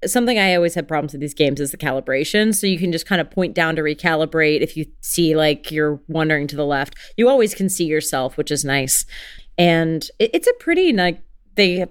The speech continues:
nice, pretty environments. You're, like, going across, uh, you know,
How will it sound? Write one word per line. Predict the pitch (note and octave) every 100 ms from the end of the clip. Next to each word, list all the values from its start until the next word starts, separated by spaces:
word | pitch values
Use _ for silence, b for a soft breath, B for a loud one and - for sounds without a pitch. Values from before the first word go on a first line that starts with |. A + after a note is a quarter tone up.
| -
nice, | D3+ D#3+ F3 F#3+
pretty | B3+ A3
environments. | G3 E3+ F3 F#3 F#3+ G3
You're, | G3 F3+
like, | E3+ D#3 - -
going | C#3 D3+ E3+
across, | E3+ F#3 E3+ E3+ -
uh, | F#3 D#3+ D#3 D#3 D3+ -
you | D#3
know, | C3 C3+